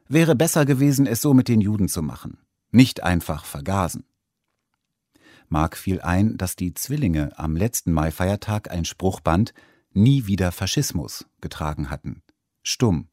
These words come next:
und ohne eine Miene zu verziehen.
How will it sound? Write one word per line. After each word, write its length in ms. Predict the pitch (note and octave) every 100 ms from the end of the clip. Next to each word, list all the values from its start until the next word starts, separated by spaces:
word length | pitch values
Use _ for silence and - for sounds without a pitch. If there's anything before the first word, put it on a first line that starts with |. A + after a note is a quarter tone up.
| _ _ _
und 320 | D#2+ D2+ - -
ohne 320 | G#2 G#2 F2
eine 240 | C2 D#2 F#2
Miene 280 | A2 D#2 -
zu 140 | -
verziehen. 520 | - - - A#1 -